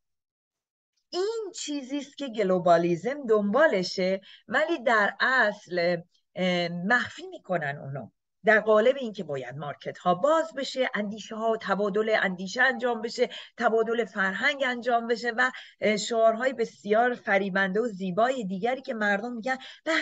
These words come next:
چه خوب، این روزا هر چی ما می‌خوایم می‌ریم می‌شینیم یه دقیقه تو آمازون می‌زنیم و پیدا می‌کنیم.» ولی این فقط آمازون نیست در ج-، فرایند گلوبالیسم که داره جنس می‌فروشه. هزاران هزار سایت در سراسر جهان هست که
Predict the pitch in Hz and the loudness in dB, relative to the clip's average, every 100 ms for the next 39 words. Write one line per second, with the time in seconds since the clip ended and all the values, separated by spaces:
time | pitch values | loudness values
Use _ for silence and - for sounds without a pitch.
0 | - 330 - 311 277 254 277 262 294 - | -2 -6 -4 -6 -6 -4 -2 0 -2 -4
1 | 254 233 220 - 262 269 262 240 269 254 | -6 -6 -6 -6 -6 -8 -12 -12 -10 -4
2 | 262 254 233 214 247 208 190 180 233 247 | 0 0 -2 -6 -2 0 0 -2 -6 -8
3 | 269 285 202 202 202 - - _ 190 226 | -2 -2 0 -2 -4 -12 -20 _ 0 2
4 | 226 - 254 247 233 175 170 165 160 - | 2 0 -2 0 -2 -4 -4 -6 -8 -16
5 | - - 349 - 349 381 349 294 262 - | -10 0 2 0 -6 -8 -6 -4 -4 -4
6 | 262 269 269 302 330 330 392 - - 202 | -4 -2 -2 -4 -6 -6 -8 -10 -2 0
7 | 185 - - _ _ - 185 170 170 170 | 0 -4 -14 _ _ -2 2 4 4 0
8 | 170 175 170 170 165 175 - 190 175 175 | 0 2 2 2 0 -4 -6 0 2 0
9 | 160 190 165 - 170 165 - 156 - - | 2 0 0 -8 -12 -10 -6 -6 -6 -20
10 | _ 240 247 277 285 320 370 311 262 277 | _ 2 4 4 6 6 6 2 0 -2
11 | 277 - 247 247 208 196 190 - 190 180 | -2 -6 -4 -4 -2 0 0 0 -2 0
12 | 233 240 196 180 208 214 185 - 185 | 0 -2 0 -2 -2 -2 -6 -6 -4